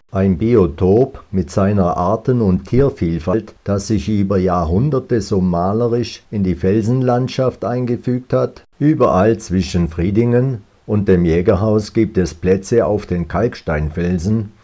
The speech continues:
die den zauberhaften Blick auf die Donau freigeben. Und auch manchmal etwas versteckt die Plätze am Donauufer,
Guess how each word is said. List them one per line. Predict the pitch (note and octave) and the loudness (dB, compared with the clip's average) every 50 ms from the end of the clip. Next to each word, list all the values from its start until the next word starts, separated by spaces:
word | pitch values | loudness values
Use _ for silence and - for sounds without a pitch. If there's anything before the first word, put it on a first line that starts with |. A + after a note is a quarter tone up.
| _ _ _ _ - | _ _ _ _ 0
die | A2 A2 G2+ | 0 2 4
den | F#2+ F2+ E2+ | 4 2 2
zauberhaften | D#2+ - G2+ G2 A2+ B2+ B2 A2+ F#2+ G2+ G2+ F#2+ - - F#2+ F2 E2 | 0 0 2 2 4 4 4 4 4 4 2 0 0 0 0 0 2
Blick | C#2+ E2 F#2 G2+ - - | 2 0 0 0 0 0
auf | D#2+ G2+ G#2+ - | 0 0 0 0
die | - G#2+ G#2+ - | 0 -2 -2 0
Donau | F2+ E2 D#2+ F2 F#2 F#2 G2+ G#2 | 0 0 0 0 0 0 0 -2
freigeben. | G2+ - G#2 G#2 G#2 G#2+ G2+ - E2 D2+ C#2+ C2+ C2+ B1+ B1 B1+ _ _ _ _ _ _ | -2 -2 -2 0 0 0 0 0 0 0 -2 -2 -4 -8 -8 -12 _ _ _ _ _ _
Und | - B2+ C3 A#2+ | 2 2 4 4
auch | E2 F2+ F#2 F2 - - | 4 2 2 0 0 0
manchmal | F#2 F2+ G2 B2+ D3+ C#3+ - - E2 E2 E2+ E2+ F#2+ A2 B2 A#2+ G#2+ - - | 0 0 0 0 -2 -2 -4 -4 -2 -2 0 0 0 0 -2 -2 -6 -8 -6
etwas | G#2 G#2 G2+ - F#2+ F#2 E2+ - | -6 -6 -4 -2 -2 -2 -2 -2
versteckt | - F#2+ F2 D#2+ - - A2+ B2 B2 - _ - | -4 -4 -4 -4 -4 -4 -4 -4 -4 -6 _ -4
die | G#2+ | -4
Plätze | D#2 D2+ F2 F2+ F#2+ F#2+ - - B2 A#2+ | -2 -2 -2 -2 -2 -2 -2 0 0 2
am | A2 A#2+ B2 A#2+ | 2 0 -2 0
Donauufer, | B2+ B2+ C3 C#3 B2+ A2 F2 E2+ D#2+ - D#2+ D#2 D2 - E2 D#2 C#2+ C2+ | 0 0 0 2 0 0 0 0 -2 -4 -4 -6 -6 -4 -6 -6 -6 -6